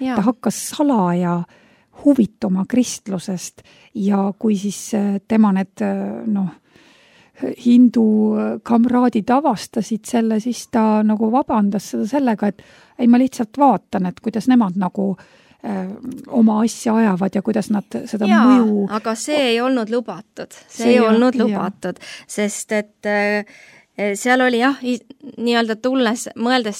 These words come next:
Speaker 1: seda, mm, naisterahvaste teemat, siin on ju üks lugu sellest, mis teda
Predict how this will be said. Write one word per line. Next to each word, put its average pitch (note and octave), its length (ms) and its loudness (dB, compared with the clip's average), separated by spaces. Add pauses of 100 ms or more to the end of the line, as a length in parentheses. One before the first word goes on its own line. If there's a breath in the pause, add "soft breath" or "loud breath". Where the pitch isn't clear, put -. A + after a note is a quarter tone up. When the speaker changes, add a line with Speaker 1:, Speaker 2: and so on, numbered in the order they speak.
Speaker 1:
seda, G#3+ 240 -2 (440 loud breath)
mm, G3 340 -6
naisterahvaste A3 920 -2
teemat, A3 420 -4
siin G#3 200 -6
on G3+ 100 -6
ju A3+ 140 -4
üks - 180 -16
lugu C4 360 -4
sellest, A#3+ 600 -6
mis G3 180 -12
teda G3+ 280 -8